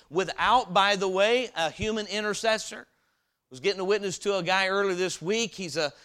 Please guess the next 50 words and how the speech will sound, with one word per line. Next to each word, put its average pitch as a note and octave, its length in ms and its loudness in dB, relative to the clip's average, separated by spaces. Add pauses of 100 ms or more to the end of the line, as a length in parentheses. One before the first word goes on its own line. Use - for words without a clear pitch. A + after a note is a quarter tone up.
(140)
an C#3+ 100 -8
alcoholic F#3 680 2
in F#3 100 -4
our D#3 120 0
community, G3 420 -4
a F3 40 -4
drunkard F#3 440 -6
man. G#3+ 480 0 (280)
He's A#2 180 -14
lost. G3+ 480 4
He F3 60 -10
was C#3 120 -10
raised F3+ 400 -2
Catholic, A3 540 0
very G3+ 600 0
confused G#3+ 640 -6
about D3 280 -2
what E3 160 -4
salvation G3 680 -2
is. C#3 200 -4 (260)
Because E3 180 -6
he E3 40 -8
was E3 100 -8
talking G3+ 260 2
about F#3+ 180 0
how F#3+ 320 2 (240)
when, F3+ 280 -6
uh, E3+ 160 2
he G#3 180 -4
was G3 160 0
a F#3 60 -4
child, G#3+ 500 2
they F#3 80 0
would E3 160 -4
go G#3 200 0
and F3 120 -8
confess G#3 480 -2
to G#3 80 -10
the F3+ 80 -6
priest, A3 480 -6
and F3 80 -8
that F3 220 -4
priest, C4 380 -4
it D#3 60 -10
was D3+ 120 -8
very A3+ 200 4
clear A#3 240 0
in G#3 80 -2
his G3+ 160 -2
mind, E3+ 240 -2